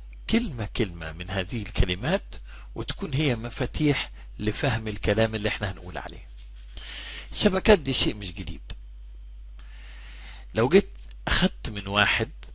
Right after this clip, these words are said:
من عندي، من دكتور من الدكاترة بتوعي، وقلت له: "أنا عايز كارت توصية"،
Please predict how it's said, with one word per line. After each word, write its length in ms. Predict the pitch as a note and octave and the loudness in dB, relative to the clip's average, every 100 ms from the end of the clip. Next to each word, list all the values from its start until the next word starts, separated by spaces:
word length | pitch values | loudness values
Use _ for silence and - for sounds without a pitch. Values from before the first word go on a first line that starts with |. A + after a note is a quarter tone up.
| - - - - | -14 -14 -14 -12
من 160 | G2 | 4
عندي، 360 | F#2+ G#2 A2+ G#2 | 8 8 6 -4
من 220 | G2 F#2 | -4 -6
دكتور 520 | E2+ - - G2 G#2+ | -8 -8 -6 -2 -2
من 200 | G#2 F#2+ | -2 -6
الدكاترة 520 | F#2 - - G#2+ - G#2 | -6 -6 0 0 0 -6
بتوعي، 420 | - G2+ G2+ B2 | -6 -6 -4 -4
وقلت 300 | - G2+ - | -4 -4 -4
له: 140 | G#2+ | -2
"أنا 100 | F#2+ | 0
عايز 360 | F#2 A#2+ E3 F3 - - | 2 2 0 -6 -10 -4
كارت 300 | G3+ - - | -4 -4 -6
توصية"، 600 | C#3+ A2 F#2 - F#2 - | -6 -4 -6 -8 -10 -12